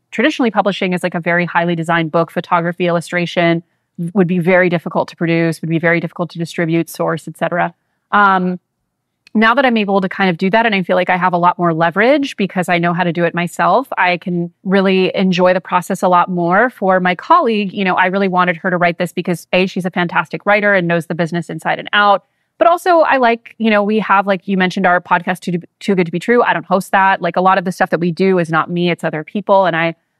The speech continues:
I like that because there's only so many ways you can hear my perspective. I like to hear other people's. And there's also a lot of different voices featured in that book. Um, so for her, I think,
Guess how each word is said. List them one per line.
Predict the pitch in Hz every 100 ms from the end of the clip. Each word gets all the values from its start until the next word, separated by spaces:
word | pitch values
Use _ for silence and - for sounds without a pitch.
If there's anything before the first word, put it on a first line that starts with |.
| _
I | 175
like | 180 202 -
that | 190 -
because | 180 180 160
there's | 170 175
only | 175 165
so | 175
many | 175 170 165
ways | 165 175 165
you | 165
can | 160
hear | 170 165
my | 175
perspective. | 190 190 - 180 190
I | 175
like | 165 156
to | 156
hear | 165
other | 170 175
people's. | 165 175 175 170
And | 165
there's | 160
also | 160 - 165
a |
lot | 160 160 165
of | 165 - _
different | 180 170 170 151 _ _ _ -
voices | 175 180 - 170
featured | 175 165 170
in | 160
that | 147 -
book. | 196 208 - _
Um, | 190 175 165 165 - _ _ _ _ _ _
so | - - 247 233 220 _ _
for | - 220 208
her, | - 302 240
I | 214 202
think, | - 196 190